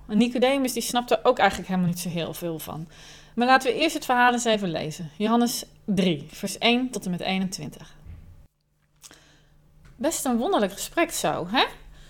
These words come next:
Eh, Jezus is heel duidelijk en heel direct. En een paar keer zegt hij: "Voorwaar, voorwaar", wat betekent: "Luister goed, let goed op." Maar misschien is het goed om eerst eens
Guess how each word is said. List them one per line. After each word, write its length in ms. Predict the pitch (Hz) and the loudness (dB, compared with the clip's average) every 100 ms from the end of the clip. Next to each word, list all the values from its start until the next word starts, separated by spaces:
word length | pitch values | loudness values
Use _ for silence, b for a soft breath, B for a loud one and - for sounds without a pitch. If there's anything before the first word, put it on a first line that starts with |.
| b b | b b
Eh, 280 | - 233 240 | 0 2 6
Jezus 360 | 269 240 226 | 6 4 -2
is 260 | 226 196 - - | -4 -6 -10 -2
heel 240 | 233 294 | 2 4
duidelijk 640 | 254 180 190 247 349 - - - | 4 2 2 -2 -4 -10 -20 -8
en 100 | 202 | 0
heel 260 | 208 214 233 | 4 4 4
direct. 560 | 180 170 262 - - - | 2 0 -2 -8 -18 -8
En 100 | 196 | -6
een 140 | 190 | 0
paar 220 | 214 233 | 4 4
keer 140 | 240 208 | 4 -2
zegt 280 | 208 196 - | -2 -4 -8
hij: 80 | |
"Voorwaar, 680 | 190 - 202 185 208 233 320 | -10 -6 -4 0 2 2 -4
voorwaar", 540 | - 196 175 180 233 254 | -4 -4 0 2 2 2
wat 120 | 208 | 0
betekent: 480 | 196 202 196 196 190 | 0 0 0 -2 0
"Luister 440 | 196 220 247 220 | 2 4 2 -4
goed, 400 | - 214 349 - | -2 -2 -2 -2
let 260 | 202 226 - | 0 0 0
goed 260 | 254 277 | -4 0
op." 320 | 220 494 - - B B B B B B B B B B - | 0 0 -2 -18 B B B B B B B B B B -2
Maar 140 | 277 | 2
misschien 300 | 302 - 349 | 2 2 0
is 100 | 349 | 0
het 140 | 339 | -6
goed 220 | - 339 - | -2 -2 -2
om 120 | 254 | -4
eerst 280 | 269 302 302 | -2 -2 -2
eens 200 | - | -6